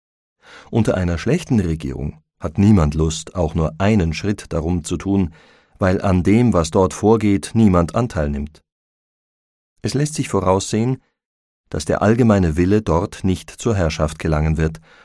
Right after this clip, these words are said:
und die häuslichen Sorgen keine anderen Interessen zulassen. Aus den guten Gesetzen gehen noch bessere hervor, aus den schlechten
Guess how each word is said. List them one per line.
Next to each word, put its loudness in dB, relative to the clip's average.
und 0
die 0
häuslichen 0
Sorgen 0
keine 0
anderen -2
Interessen -4
zulassen. -8
Aus -6
den -6
guten -2
Gesetzen -2
gehen 2
noch -2
bessere -2
hervor, -8
aus -6
den -2
schlechten -4